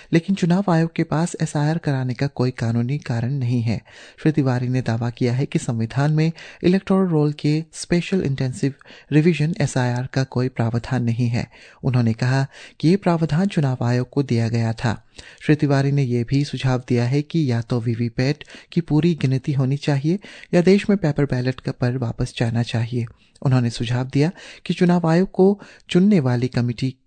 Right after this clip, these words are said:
ने विपक्ष के नेता, राज्यसभा और भारत के चीफ जस्टिस को शामिल किया जाना चाहिए। बीजेपी के संजय जायसवाल ने कहा है कि विपक्ष हाल ही में हुए बिहार चुनावों में अपनी भारी हार से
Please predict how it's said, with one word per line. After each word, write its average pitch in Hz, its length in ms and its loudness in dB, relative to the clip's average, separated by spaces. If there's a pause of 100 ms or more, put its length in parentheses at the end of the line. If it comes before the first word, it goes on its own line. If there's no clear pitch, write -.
(100)
ने 131 160 0
विपक्ष 127 440 -4
के 143 220 -2
नेता, 117 380 -2
राज्यसभा 123 540 -2 (340)
और 147 240 4
भारत 147 320 0
के - 140 -6
चीफ 127 240 -4
जस्टिस - 340 -10
को - 180 -4
शामिल 117 380 -2
किया 120 260 0
जाना 113 300 0
चाहिए। 120 420 0 (520)
बीजेपी 127 340 2
के 131 140 -2
संजय 127 420 0
जायसवाल 131 540 -2
ने 143 180 0
कहा 127 300 -2
है 143 180 0 (360)
कि 180 80 2
विपक्ष - 400 0
हाल 156 180 2
ही 170 160 2
में 165 220 2 (380)
हुए 156 280 4
बिहार 131 420 0
चुनावों 139 420 -2
में 151 140 0
अपनी 131 320 -4
भारी 123 360 -2
हार 127 220 0
से 139 260 -2